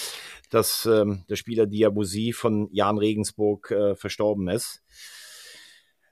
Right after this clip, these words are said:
Ähm, es war gestern sehr emotional, äh, in Regensburg vor dem Spiel. Die Verantwortlichen haben es sich auch nicht leicht gemacht, ähm, ähm, haben mit der Familie von Agi Diabusi, äh, gesprochen und, ähm,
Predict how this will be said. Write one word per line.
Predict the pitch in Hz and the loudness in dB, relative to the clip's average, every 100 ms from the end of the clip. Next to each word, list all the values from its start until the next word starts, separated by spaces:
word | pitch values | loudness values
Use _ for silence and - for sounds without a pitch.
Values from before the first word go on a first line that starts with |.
| _ | _
Ähm, | 110 117 117 110 | 4 6 4 2
es | - | 4
war | 123 | 4
gestern | 123 127 120 | 6 4 4
sehr | 131 | 6
emotional, | 131 123 - 117 113 147 151 139 - 110 | 6 6 6 8 8 8 6 2 -6 -4
äh, | 127 135 | 2 2
in | 131 | 2
Regensburg | 127 135 127 - 123 | 0 0 0 -2 -4
vor | - 131 | 0 2
dem | 120 | 2
Spiel. | - 123 123 127 113 - _ _ _ _ _ - | 0 -2 2 4 2 -6 _ _ _ _ _ -14
Die | 90 | -4
Verantwortlichen | 104 104 101 98 92 | 0 2 0 -4 0
haben | 104 107 | 2 2
es | |
sich | 95 107 | 0 0
auch | |
nicht | 101 87 | 2 2
leicht | 98 110 - | 2 2 0
gemacht, | 113 113 117 - | 2 2 0 -4
ähm, | 104 107 104 101 95 _ - _ - - - _ _ - | 0 2 2 0 -2 _ -20 _ -20 -20 -20 _ _ -6
ähm, | 98 98 98 98 98 - | -2 0 2 0 -2 -4
haben | 95 101 | -2 0
mit | 98 | 2
der | 101 | 0
Familie | 98 107 123 | 0 2 2
von | 110 110 | 2 0
Agi | 101 107 107 104 | 0 -2 0 -2
Diabusi, | 104 104 101 101 98 107 107 98 90 | 0 2 2 0 -2 0 0 -2 -4
äh, | 98 98 | 0 0
gesprochen | 95 - 104 104 110 101 104 | 0 -2 2 2 2 2 2
und, | 82 98 92 - | 0 -2 -2 0
ähm, | 107 92 87 | 2 2 2